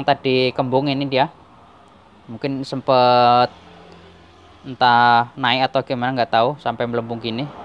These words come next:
Udah tak ganti. Kita cek tegangannya. Eh, tegangannya hanya keluar dua belas koma enam lima volt ya,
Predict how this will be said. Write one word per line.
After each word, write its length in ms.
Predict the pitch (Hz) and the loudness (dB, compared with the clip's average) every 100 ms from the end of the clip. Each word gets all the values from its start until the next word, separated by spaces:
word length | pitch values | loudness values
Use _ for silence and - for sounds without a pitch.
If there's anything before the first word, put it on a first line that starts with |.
| 127 | -10
Udah 260 | 120 113 113 | -10 -4 -4
tak 220 | 117 117 | -4 -4
ganti. 240 | 110 131 | -6 -6
Kita 320 | 139 - 135 - | -8 -2 -2 -2
cek 160 | - 131 | -6 -4
tegangannya. 480 | 135 120 117 120 175 - - - - - - - - | -2 0 0 -2 -4 -8 -20 -20 -20 -20 -20 -20 -8
Eh, 160 | - 139 | -2 0
tegangannya 400 | 143 127 135 180 | 2 2 2 2
hanya 120 | 160 147 | 2 0
keluar 320 | 151 151 127 | 2 2 4
dua 160 | 131 | 0
belas 200 | 110 127 | 2 -2
koma 560 | - 147 143 139 139 139 | -2 -4 0 2 2 2
enam 560 | 143 139 139 143 143 143 | 0 -2 -2 -4 -8 -6
lima 200 | 143 147 | -4 -4
volt 200 | 143 160 | -2 0
ya, 100 | 151 | 0